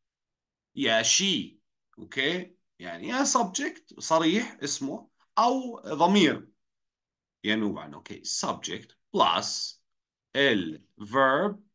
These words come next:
أوكي؟ Plus، آه، طبعًا الverb حسب الزمن، بأي زمن بدك تحكي بتعدل الverb، صحيح؟ آه، بالpresent continuous، guys،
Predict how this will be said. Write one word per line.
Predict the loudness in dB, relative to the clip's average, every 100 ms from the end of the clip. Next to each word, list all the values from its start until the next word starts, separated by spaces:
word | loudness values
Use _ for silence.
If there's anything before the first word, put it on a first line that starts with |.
| _ _ _ _ _ _ _ _ _
أوكي؟ | -10 -2 0 2 0 -6 _ _ _ _ _ _ _ _ 4
Plus، | 6 6 0 -8 -10 -16 _
آه، | 0 2 0 -2 -6 -6
طبعًا | -2 0 0
الverb | 2 4 4 0
حسب | -8 -6 -6
الزمن، | -4 -2 0 0 -2
بأي | -4 -2 -2
زمن | -2 -2
بدك | -4 -2
تحكي | -4 -2 -2
بتعدل | 0 0 0 0 -2 0
الverb، | -2 -2 -8 _ _ _ _ _ -14
صحيح؟ | -10 -2 0 -2 -4 -18 _ _ _ _ _ _ _ _ _ _ _ _
آه، | -2 -2
بالpresent | -4 0 2 2 0
continuous، | -2 -4 -2 -2 -2 -6 -8
guys، | -8 -8 -10 -16 -18